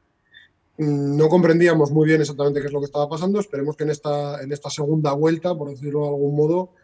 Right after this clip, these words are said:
eh, los trámites sean más cortos y, sobre todo, que, que,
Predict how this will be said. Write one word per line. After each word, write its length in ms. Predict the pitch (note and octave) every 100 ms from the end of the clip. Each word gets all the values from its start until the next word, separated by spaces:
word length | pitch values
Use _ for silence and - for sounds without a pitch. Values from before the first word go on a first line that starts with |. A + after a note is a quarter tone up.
| _ _ _ _
eh, 1040 | C3 B2+ B2 B2 A#2+ A#2 A#2 A2+ A2+ A2+ A#2 - _ _ _ _ _ _
los 160 | B2 A#2+
trámites 380 | C#3+ D#3 C#3+ C#3+
sean 220 | C#3+ C#3
más 180 | C3+ -
cortos 440 | E3+ - G3 G3+ -
y, 80 | A#2+
sobre 240 | B2+ B2+
todo, 400 | C3 C3 F3 - _ _ _ _ _ -
que, 280 | C#3 B2+ A#2 -
que, 240 | B2+